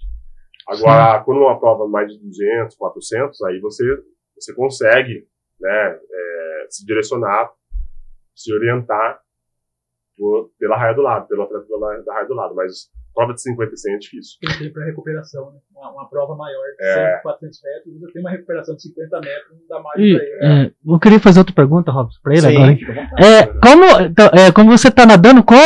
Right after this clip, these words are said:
Speaker 2: a sua, a noção do nadador quando tá sa-, tá sabendo que tá chegando na raia pra não bater na parede?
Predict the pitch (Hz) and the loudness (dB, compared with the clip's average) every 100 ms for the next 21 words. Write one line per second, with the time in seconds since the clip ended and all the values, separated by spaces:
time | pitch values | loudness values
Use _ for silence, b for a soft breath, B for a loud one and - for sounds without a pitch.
0 | 311 269 - 247 233 214 220 196 220 254 | 6 4 4 4 6 6 6 6 4 6
1 | 220 208 190 175 180 226 214 214 214 214 | 6 6 6 6 6 4 4 4 4 4
2 | 220 208 185 120 B - 196 196 196 240 | 2 2 0 -2 B 0 2 4 6 4
3 | - 233 - 175 208 214 180 214 214 208 | 4 2 4 6 8 8 8 6 8 6
4 | 208 214 - 214 214 233 185 175 131 | 8 6 6 4 6 6 6 4 2